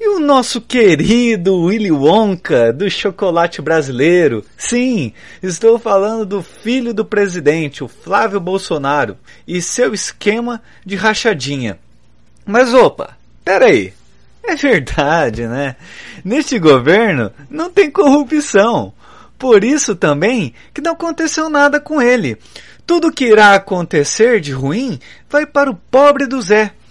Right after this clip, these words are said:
que às vezes morando numa comunidade sem quase oportunidade de um salário digno, começa no tráfico fazendo avião,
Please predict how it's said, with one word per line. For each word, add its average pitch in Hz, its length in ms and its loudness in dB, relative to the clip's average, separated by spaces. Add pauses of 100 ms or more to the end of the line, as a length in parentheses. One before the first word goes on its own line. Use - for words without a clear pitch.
(220)
que - 140 0
às 190 220 0
vezes 226 340 -2
morando 196 500 -4
numa 175 220 -6
comunidade 147 760 -6
sem 151 200 -12
quase 151 380 -4
oportunidade 127 880 -6
de 117 140 -16
um 117 60 -12
salário 107 540 -6
digno, 156 520 -12 (580)
começa 277 520 0
no 269 140 -8
tráfico 226 680 2
fazendo 160 580 -4
avião, 208 600 0